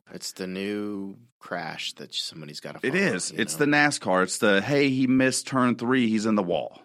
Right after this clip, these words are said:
Speaker 1: Right.
Speaker 2: You know? And it's now, "Okay, turn three, you know, ambulance and everyone's there, fire trucks, they're putting it out. Where's the next crash gonna come
Speaker 1: Yeah.
Speaker 2: from?"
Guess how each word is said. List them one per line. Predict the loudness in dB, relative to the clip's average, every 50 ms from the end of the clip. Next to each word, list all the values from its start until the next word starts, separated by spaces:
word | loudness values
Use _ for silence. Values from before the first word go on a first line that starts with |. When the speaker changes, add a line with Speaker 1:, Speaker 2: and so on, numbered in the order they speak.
| _
Speaker 1:
Right. | -8 -6 -6 -4 -6 -6 -4
Speaker 2:
You | -2 0 2
know? | 2 2 0 -2 -4 -8 -14 -16 -6 0
And | 2 2
it's | 4 2 2 4
now, | 6 6 6 6
"Okay, | 4 2 2 2 2 2 0 -2 -6 -20 _ -4
turn | 0 2 2 2
three, | 2 2 2 2 4 4 4 2
you | 2 2 4
know, | 4 4
ambulance | 4 4 4 4 4 4 2 2 2 2
and | 2
everyone's | 4 4 4 4 4 4 2 2
there, | 4 4 4 4 4
fire | 4 4 4 4 4
trucks, | 4 2 0 0 2
they're | 0 -2 0
putting | 2 0 0 2 2
it | 2
out. | 2 2 2 2
Where's | 2 0 2
the | 0 0
next | 0 0 0 -2 -2
crash | -2 0 0 0 -2 -2
gonna | -2 -2 -2
come | -2 -2 -4 -4 -4
Speaker 1:
Yeah. | -4 -6 -6 -6
Speaker 2:
from?" | -8